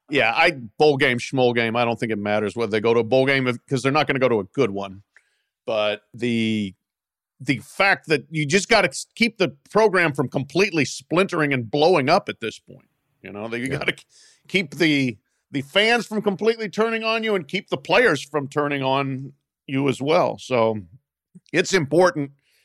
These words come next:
Speaker 1: And yes, theoret-, maybe, maybe Texas A and M can break the magical twenty-four point threshold, which, uh, it has been since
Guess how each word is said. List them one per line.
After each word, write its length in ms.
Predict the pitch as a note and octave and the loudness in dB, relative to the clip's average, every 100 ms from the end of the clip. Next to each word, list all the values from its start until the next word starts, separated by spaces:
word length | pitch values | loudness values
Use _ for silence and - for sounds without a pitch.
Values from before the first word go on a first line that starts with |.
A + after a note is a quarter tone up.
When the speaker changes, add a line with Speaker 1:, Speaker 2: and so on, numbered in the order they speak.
| _ _ _ - | _ _ _ -10
Speaker 1:
And 220 | A2+ C#3 C#3+ | -2 0 4
yes, 280 | F3+ F3+ - | 4 2 0
theoret-, 360 | A3+ A#3 A#3 | 2 6 4
maybe, 520 | G#3+ A#3 D#4 D4 B3 F#3+ | 4 4 6 6 4 2
maybe 760 | D#3+ B3 F4 G#4 A3 B2+ A2 - _ _ _ _ | 4 4 6 6 4 -2 -8 -18 _ _ _ _
Texas 380 | - G3 F#3 - | -2 -2 -4 -4
A 120 | F#3+ | -2
and 80 | F#3 | 0
M 160 | F3+ D#3+ | -2 -4
can 160 | D#3+ | -4
break 280 | C#3+ F#3+ F3 | 2 2 2
the 60 | D#3+ | -2
magical 520 | D#3 E3+ E3 D#3+ D#3 | 2 2 2 2 0
twenty-four 680 | C#3 - F#3+ F3+ C#3 F3 F#3 | -2 0 2 2 2 2 2
point 340 | - F3 D3+ | 2 0 0
threshold, 640 | - C3+ F3 - A#2 G#2 G2 _ _ _ _ _ _ _ | -2 0 2 4 2 2 -2 _ _ _ _ _ _ _
which, 520 | - A#2+ - - - - | -2 -2 -2 -8 -8 -4
uh, 240 | B2+ B2+ B2+ | 2 4 4
it 180 | E3 E3 | 2 0
has 160 | E3 A#2 | 0 -2
been 580 | B2+ E3+ D#3+ D#3 D#3+ - | 0 2 2 2 0 -2
since 1000 | - - D#3+ D3+ C#3+ C3 - - - - | -10 -4 0 2 0 -4 -12 -14 -16 -18